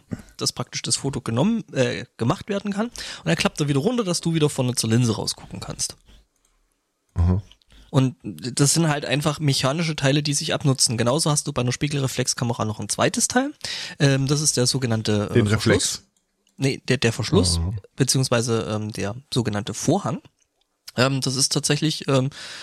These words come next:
Speaker 1: ähm, zwei bewegliche Teile, die sich nochmal vor dem Sensor befinden und, ähm, die halt dann, äh, quasi, wenn du das Foto machen willst, dann quasi so zur Seite weggehen,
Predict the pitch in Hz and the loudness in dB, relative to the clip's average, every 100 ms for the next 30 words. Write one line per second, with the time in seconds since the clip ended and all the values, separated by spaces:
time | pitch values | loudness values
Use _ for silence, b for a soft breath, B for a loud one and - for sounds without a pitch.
0 | B B B B B 117 120 120 101 98 | B B B B B 2 2 2 -2 -2
1 | - - 113 135 147 139 147 160 151 151 | 0 2 2 0 0 2 2 0 -2 0
2 | 143 156 143 131 139 139 135 120 135 139 | 2 2 0 -2 0 2 2 0 0 0
3 | 127 113 160 214 208 - 226 233 220 151 | 2 2 2 2 0 -4 -4 -4 -2 0
4 | 151 156 - 143 143 143 139 139 143 131 | 0 0 -2 0 0 0 -2 -2 -2 -2
5 | 120 117 131 - - - 113 127 123 - | 0 0 0 -4 -10 -4 -2 -2 -4 -4
6 | 120 127 - - 113 127 123 123 117 117 | -4 -4 -8 -2 0 0 0 -2 -2 -4
7 | 104 139 - - - 185 196 220 208 208 | -8 -10 -8 -8 -6 -2 2 2 2 0
8 | 185 185 - - 131 135 123 123 127 117 | 0 0 -2 -2 -2 0 -2 -2 -2 -4
9 | 113 - - 117 117 139 - 240 262 | -4 -6 -2 -2 0 -2 0 0 -2